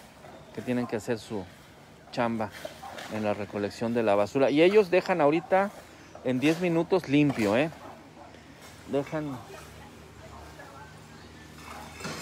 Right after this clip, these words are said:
dejan totalmente limpio, pero a los minutos la gente vuelve a tirar. La gente que sale a trabajar, que sale a estudiar,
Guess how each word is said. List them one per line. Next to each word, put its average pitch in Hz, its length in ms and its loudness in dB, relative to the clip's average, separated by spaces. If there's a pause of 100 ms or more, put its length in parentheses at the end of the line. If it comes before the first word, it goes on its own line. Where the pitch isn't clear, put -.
(480)
dejan 165 300 6
totalmente 160 600 4
limpio, 165 600 4 (1400)
pero 131 220 8
a 131 40 8
los 131 180 4
minutos 160 720 2 (200)
la 131 140 2
gente 151 480 -2 (800)
vuelve 143 280 6
a 123 40 4
tirar. 113 380 2
La 117 100 0
gente 131 300 -4
que 117 140 -6
sale 120 320 2
a 107 40 4
trabajar, 113 720 2
que 120 120 -2
sale 110 280 0
a 107 40 2
estudiar, 160 680 2